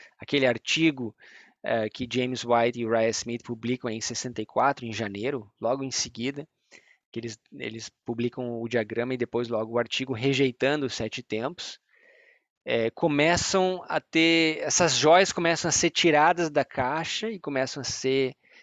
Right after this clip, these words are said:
espalhadas na mesa, outras joias falsas começam a ser introduzidas, alguma sujeira começa a ser misturada.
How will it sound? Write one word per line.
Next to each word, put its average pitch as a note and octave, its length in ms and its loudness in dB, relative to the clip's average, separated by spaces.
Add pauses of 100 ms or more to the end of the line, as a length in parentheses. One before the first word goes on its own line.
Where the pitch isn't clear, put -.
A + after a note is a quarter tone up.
espalhadas B2 640 0
na A2 100 -8
mesa, D3 580 -6
outras B2+ 420 -2
joias A#2+ 280 -2
falsas A#2+ 460 -4
começam A2+ 360 -12
a - 20 -18
ser A2+ 160 -14
introduzidas, A2+ 720 -8
alguma A#2 300 -4
sujeira A#2 600 -4
começa A2+ 420 -12
a - 20 -14
ser G#2+ 320 -10 (480)
misturada. C3 760 -4